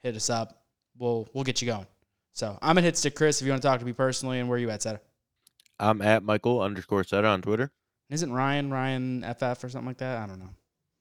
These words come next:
Speaker 2: Yeah, I think he's Ryan Long F F now.
Speaker 1: Something like that, yeah. Find him. He's there.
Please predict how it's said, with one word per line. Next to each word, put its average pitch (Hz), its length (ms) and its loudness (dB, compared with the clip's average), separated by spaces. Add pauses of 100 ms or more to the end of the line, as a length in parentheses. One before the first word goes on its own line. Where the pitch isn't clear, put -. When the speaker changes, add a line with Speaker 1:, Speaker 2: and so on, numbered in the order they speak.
(140)
Speaker 2:
Yeah, 101 200 4
I 98 60 2
think 151 140 0
he's 95 100 0
Ryan 98 180 6
Long 92 220 2
F 87 160 -2
F 82 200 -8
now. 78 300 -14
Speaker 1:
Something 104 300 -6
like 101 100 -18
that, - 180 -14
yeah. 98 220 -14
Find 120 240 -4
him. 98 100 -16
He's 139 140 -10
there. 104 180 -10